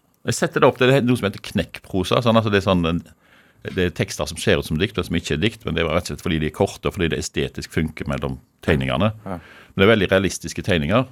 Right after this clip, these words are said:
Speaker 1: store, sånn, gjerne en halvside eller helside per tegning, og så en veldig kort tekst, en eller to linjer. Um, og da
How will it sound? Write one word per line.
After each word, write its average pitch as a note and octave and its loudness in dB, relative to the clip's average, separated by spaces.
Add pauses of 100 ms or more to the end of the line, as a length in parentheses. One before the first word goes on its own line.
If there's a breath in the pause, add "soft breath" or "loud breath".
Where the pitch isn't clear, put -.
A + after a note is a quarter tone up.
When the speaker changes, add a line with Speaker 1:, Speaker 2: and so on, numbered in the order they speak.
(100)
Speaker 1:
store, F#2 2
sånn, F#2+ 0
gjerne D2 -2
en D#2 -4
halvside E2+ 0
eller D2 0
helside D#2+ -4
per D#2 -6
tegning, E2+ 2 (260)
og - -10
så - -4
en C#2+ -2
veldig B1 -4
kort - -6
tekst, - -6
en C#2+ -4
eller B1 -10
to D#2 0
linjer. C2+ 0 (1400 soft breath)
Um, F2+ 4 (600)
og B2 0
da B2+ 8